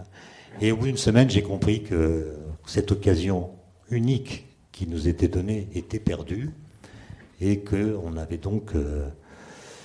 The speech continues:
raté la possibilité de faire de la pédagogie de ce que c'est que la méthode scientifique. Et qu'on ne vienne pas me dire que c'était impossible,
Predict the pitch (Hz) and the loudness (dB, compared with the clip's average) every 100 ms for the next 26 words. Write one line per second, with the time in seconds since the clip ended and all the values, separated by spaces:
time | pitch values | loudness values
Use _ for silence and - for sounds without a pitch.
0 | - _ - 101 - 123 135 87 98 - | -20 _ 4 4 6 6 6 4 2 0
1 | 90 76 - 107 110 104 - - 92 82 | -4 -6 -4 -2 0 -2 -2 -6 -6 -6
2 | 76 73 73 - 123 92 80 85 80 98 | -8 -6 -10 -4 -2 -2 -2 -4 -4 -6
3 | 117 - - _ _ - 101 - 82 - | -10 -10 -18 _ _ 2 2 2 -4 -4
4 | 78 - 110 110 - 98 92 76 78 - | -6 -4 -6 -6 -6 -6 -6 -8 -8 -8
5 | 101 101 85 90 82 - _ _ - - | -8 -8 -12 -12 -16 -18 _ _ -20 -20
6 | - - _ - 98 - 127 117 120 113 | -20 -20 _ -12 -10 -4 -2 0 0 0
7 | 120 110 113 - 107 87 80 80 - 139 | 0 4 4 4 2 2 2 0 0 -2
8 | 160 | -2